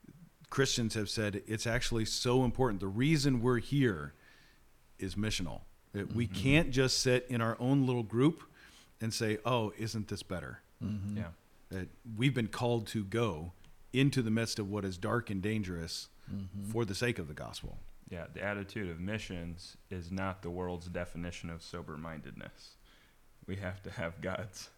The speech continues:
Speaker 1: Yeah.
Speaker 3: Hmm.
Speaker 2: definition of sober-mindedness.
Speaker 1: Talk about that a little bit. What, what do you have in mind when you say that?
Speaker 2: Well, the world definitely doesn't wanna lay down their life for someone else.
Speaker 1: Yeah.
Speaker 3: Hmm.
Speaker 2: Um,
Speaker 1: In fact, they'd probably look at that and go, "That's not sober-minded."
Speaker 2: No, yeah, that's
Speaker 3: That's
Speaker 2: exactly what I'm
Speaker 3: totally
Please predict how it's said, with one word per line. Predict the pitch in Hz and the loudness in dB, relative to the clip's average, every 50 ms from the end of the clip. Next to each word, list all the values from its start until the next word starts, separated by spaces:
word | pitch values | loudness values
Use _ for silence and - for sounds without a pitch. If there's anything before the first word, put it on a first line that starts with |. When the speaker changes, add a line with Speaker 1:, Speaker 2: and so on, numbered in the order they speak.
| _ - _ - - | _ -20 _ -8 -6
Speaker 1:
Yeah. | 104 98 87 135 | -2 -2 0 0
Speaker 3:
Hmm. | 131 113 101 90 87 | 0 0 0 -2 -2
Speaker 2:
definition | 101 92 90 - 95 90 87 85 - - 82 | -2 -2 -2 -2 -4 -4 -4 -6 -6 -8 -8
of | 85 - | -8 -6
sober-mindedness. | - 95 90 87 85 82 85 82 80 80 - - 71 73 78 85 - - | -4 -2 -2 -2 -2 -2 -4 -4 -4 -6 -8 -8 -10 -10 -10 -10 -2 2
Speaker 1:
Talk | - 175 180 | 2 2 4
about | 165 143 123 104 | 4 2 2 4
that | 120 113 | 4 4
a | 110 | 4
little | 110 110 107 101 | 4 2 0 0
bit. | 101 92 82 | -2 -2 -2
What, | - 117 127 110 - | 0 0 0 0 0
what | 117 120 | 0 2
do | 123 | 2
you | 120 | 2
have | 113 120 113 | 2 2 0
in | 107 | 0
mind | 98 98 95 95 92 | 0 0 0 -2 -2
when | 90 87 87 | -2 -4 -6
you | |
say | 87 - 98 90 | -6 -6 -6 -6
that? | 82 82 78 80 - - - - - - _ _ - | -4 -4 -6 -8 -10 -16 -20 -20 -20 -20 _ _ -4
Speaker 2:
Well, | - 90 95 101 113 127 139 143 - - - - - - - - - - | 2 6 8 8 8 8 6 2 -4 -14 -18 -20 -20 -20 -20 -20 -18 -8
the | - 104 | -4 -4
world | 98 98 104 110 107 101 92 | -2 0 0 0 0 0 0
definitely | 95 98 98 - - 101 92 | -2 -2 -2 -4 -4 -4 -4
doesn't | 90 90 92 92 95 - - | -2 -4 -4 -4 -4 -6 -6
wanna | 85 90 87 85 | -6 -4 -4 -4
lay | 85 87 87 87 | -4 -4 -4 -4
down | 87 87 85 85 | -4 -4 -4 -6
their | 85 82 82 | -6 -6 -6
life | 82 85 85 85 - | -6 -6 -6 -6 -8
for | - - - 82 | -10 -14 -14 -14
someone | - - 85 82 82 78 | -10 -10 -8 -8 -8 -8
else. | 80 80 78 78 87 - - - | -8 -8 -10 -10 -12 -14 -10 -6
Speaker 1:
Yeah. | 107 101 90 80 80 - - - | -4 -4 -4 -4 -6 -10 -10 -6
Speaker 3:
Hmm. | - 113 107 92 85 - - - - _ - - - | -4 -4 -2 -4 -6 -10 -14 -20 -20 _ -20 -14 -10
Speaker 2:
Um, | 80 87 82 80 78 76 78 87 - - | -8 -6 -6 -6 -8 -10 -12 -16 -18 -16
Speaker 1:
In | - | -2
fact, | - 139 120 - - | 0 2 2 4 6
they'd | 151 175 175 | 6 6 8
probably | 156 143 127 123 127 | 8 6 6 6 4
look | 123 127 123 - | 4 2 2 0
at | 123 107 | 0 2
that | 127 120 120 104 - | 4 4 4 2 2
and | 117 | 0
go, | 113 117 117 | 2 2 2
"That's | 110 123 170 196 - - | 4 6 4 4 4 4
not | 165 196 208 - | 4 4 4 4
sober-minded." | - - 131 120 104 110 104 98 95 90 87 78 76 69 - - | 2 2 2 2 2 0 0 0 0 0 -2 -4 -6 -8 -4 0
Speaker 2:
No, | 98 117 120 101 78 76 90 - - - | 2 4 4 4 2 -2 -8 -12 -8 -4
yeah, | 101 104 90 85 82 | -2 -2 -2 -2 -2
that's | 78 87 92 92 - - | -4 -4 -4 -4 -4 -6
Speaker 3:
That's | 87 82 | -6 -6
Speaker 2:
exactly | 82 92 98 98 98 - 87 87 | -6 -4 -4 -4 -4 -6 -6 -8
what | 85 | -6
I'm | 85 85 85 | -6 -8 -8
Speaker 3:
totally | - - 90 82 | -8 -8 -6 -6